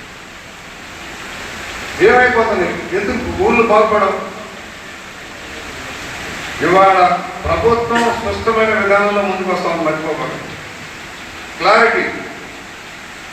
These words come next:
డెవలప్‌మెంట్, శానిటేషన్ ఇంప్రూవ్‌మెంట్.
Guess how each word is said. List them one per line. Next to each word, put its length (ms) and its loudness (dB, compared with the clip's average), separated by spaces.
డెవలప్‌మెంట్, 600 4
శానిటేషన్ 600 4
ఇంప్రూవ్‌మెంట్. 480 -2